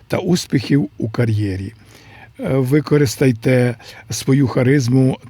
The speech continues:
та природні лідерські якості, щоб впливати на інших та досягти своїх цілей. Діва! Цього тижня зосередьтеся на самопізнанні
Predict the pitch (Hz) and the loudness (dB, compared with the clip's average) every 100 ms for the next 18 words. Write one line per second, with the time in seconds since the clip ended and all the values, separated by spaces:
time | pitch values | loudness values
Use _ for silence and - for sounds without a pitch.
0 | - 127 127 - - 123 123 135 120 123 | -4 -2 -2 -4 -2 0 2 0 2 2
1 | 123 127 117 120 - - 117 123 120 113 | 2 0 -2 -2 -4 -4 0 0 -2 -4
2 | 107 - 107 110 - - - - - 120 | -6 -8 -10 -10 -12 -20 -16 -12 -4 -4
3 | 104 - - 104 95 117 185 - 147 139 | -4 -12 -12 -8 -4 0 0 0 -2 -2
4 | - - - 120 - - 185 - - 143 | -10 -14 -4 -2 0 2 4 2 0 -2
5 | - - - - - 131 123 117 - 104 | -4 -18 -20 -20 -6 -4 -2 -4 -6 -6
6 | 104 92 87 - 160 175 - - - - | -6 -8 -12 -2 2 2 0 -14 -20 -16
7 | - - 104 101 123 - - _ - - | -12 -6 -4 -2 -4 -8 -20 _ -12 -6
8 | 123 107 85 90 - _ - 110 120 92 | -2 -4 -6 -14 -20 _ -10 -4 -2 -4
9 | 87 _ - - - 117 107 120 104 110 | -8 _ -20 -12 -6 -4 -2 -2 2 2
10 | - - 107 107 117 107 107 - - 110 | 0 -4 -6 -6 -4 -4 -4 -8 -8 -6
11 | 107 107 110 107 - - - - 117 110 | -2 -2 -2 -4 -12 -20 -12 -4 0 0
12 | 110 117 104 107 98 104 147 190 | -2 -4 -2 -2 0 2 2 2